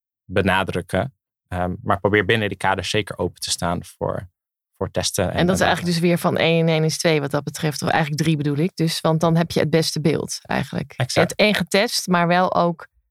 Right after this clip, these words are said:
Speaker 2: binnen gewoon het gevoel, het merkwaarde, alles wat je wil overdragen.
Speaker 1: Exact, ja. Ja. En, en, en daarin zijn het soms ook relatief simpele dingen. Dus is het een kijkrichting van een, een, een persoon die op een, eh, een, een, een afbeelding zet.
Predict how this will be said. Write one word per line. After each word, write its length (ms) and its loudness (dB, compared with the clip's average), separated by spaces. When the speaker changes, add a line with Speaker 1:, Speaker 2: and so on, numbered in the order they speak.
Speaker 2:
binnen 520 4
gewoon 300 2
het 120 -2
gevoel, 480 0
het 100 0
merkwaarde, 640 2
alles 220 0
wat 180 -2
je 60 -8
wil 180 2
overdragen. 840 -4
Speaker 1:
Exact, 540 -4
ja. 220 -2
Ja. 220 -2
En, 300 -4
en, 160 -4
en 160 0
daarin 320 2
zijn 160 0
het 100 -4
soms 220 -2
ook 120 -6
relatief 420 0
simpele 340 0
dingen. 320 2
Dus 140 -4
is 100 -4
het 260 -10
een 180 -2
kijkrichting 720 -2
van 180 0
een, 220 -2
een, 200 -6
een 180 -8
persoon 420 0
die 280 -2
op 160 -4
een, 240 0
eh, 300 2
een, 260 -6
een, 220 -4
een 80 -2
afbeelding 500 2
zet. 320 -4